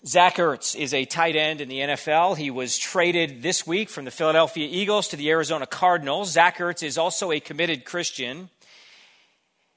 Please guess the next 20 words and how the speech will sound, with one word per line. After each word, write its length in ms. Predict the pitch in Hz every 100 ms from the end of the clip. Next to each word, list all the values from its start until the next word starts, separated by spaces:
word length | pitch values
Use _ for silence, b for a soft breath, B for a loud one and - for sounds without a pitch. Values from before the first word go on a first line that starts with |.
| _
And 100 | 131
here's 220 | 147 220
what 140 | 233 226
he 20 |
said 240 | - 190
about 180 | 165 151
his 200 | 151 135
N 100 | 139
F 180 | 135 -
L 140 | 123
career. 440 | 110 139 127 151 104
He 120 | 135
said, 260 | - 170 160
"Our 320 | 170 180 175
number 540 | 165 170 208 233 240 240
one 420 | 202 202 196 180
goal 420 | 165 185 196 196
on 260 | 156 151 143
this 260 | 175 185
earth 600 | 160 151 185 190 - -